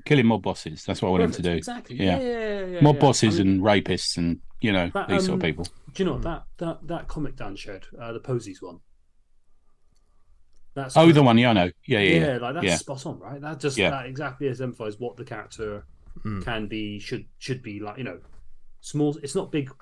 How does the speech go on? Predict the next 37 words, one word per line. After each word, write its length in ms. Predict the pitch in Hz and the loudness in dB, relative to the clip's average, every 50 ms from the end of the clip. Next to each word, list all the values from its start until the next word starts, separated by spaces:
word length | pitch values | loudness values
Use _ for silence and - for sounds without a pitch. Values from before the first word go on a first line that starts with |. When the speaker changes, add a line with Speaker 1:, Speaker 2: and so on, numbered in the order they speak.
| - | -8
Speaker 2:
end 140 | 135 135 127 | -6 -6 -6
of 60 | 117 | -6
the 60 | 123 | -8
world 300 | 123 123 123 123 117 - | -8 -8 -8 -8 -8 -10
stuff. 220 | - - - - - | -12 -16 -18 -18 -16
It's 120 | - - | -16 -14
small 300 | - - 131 127 127 127 | -10 -6 -4 -2 -2 -2
scale 260 | 127 - - 110 107 | -4 -6 -10 -10 -10
stuff 240 | - - 95 90 - - | -10 -12 -16 -16 -14 -10
where 120 | - 107 | -10 -10
it 40 | 101 | -8
makes, 380 | 107 107 95 - - - - - - - - - - | -8 -10 -12 -12 -14 -16 -16 -18 -20 -20 -20 -20 -16
it 80 | - 120 | -16 -14
makes 200 | - 110 - - | -14 -14 -14 -14
things 120 | 107 101 | -16 -14
better. 380 | 101 - 110 - - - - - _ - - - _ _ _ - _ - | -12 -12 -14 -12 -12 -18 -18 -20 _ -20 -20 -20 _ _ _ -20 _ -16
Speaker 3:
Yeah. 240 | - 110 104 98 92 - | -12 -10 -10 -10 -8 -10
Speaker 2:
But 340 | 113 98 95 - - - - - - - - - - - - - - - | -10 -10 -10 -12 -14 -16 -18 -18 -20 -20 -20 -18 -16 -16 -16 -16 -14 -10
by 140 | - 110 107 107 | -8 -6 -6 -6
doing 180 | - 107 104 98 | -6 -8 -8 -6
horrible 300 | - 123 110 104 107 98 | -6 -6 -6 -6 -6 -8
things 200 | - 110 101 - | -8 -10 -12 -12
to 60 | - 107 | -12 -12
get 140 | 107 98 | -12 -12
there. 200 | - - - - - - - - - - - - | -14 -20 -20 -20 -20 -20 -20 -20 -20 -14 -4 2
Speaker 1:
Real, 240 | 156 156 151 147 | 6 6 6 6
real 200 | 131 160 160 143 | 6 6 8 8
world 160 | 127 113 98 - | 8 6 6 4
Batman. 360 | 110 76 67 73 76 76 - _ _ _ _ _ _ - - - | 0 0 0 -2 -6 -8 -10 _ _ _ _ _ _ -20 -20 -12
Speaker 2:
Yeah. 120 | - 339 - - _ - - | -12 -12 -12 -12 _ -20 -14
Speaker 3:
Mm. 100 | - - 415 | -6 -4 -2
Speaker 2:
Yeah, 60 | 415 | -2
yeah, 160 | 392 381 370 | -2 -2 -4
yeah, 120 | 359 349 339 339 | -6 -6 -6 -8
yeah. 60 | 269 - | -8 -6
Speaker 1:
Yeah. 140 | - 196 175 | -4 -4 -4
Speaker 2:
Exactly. 380 | - - - 196 - - 95 | -6 -6 -12 -14 -14 -14 -18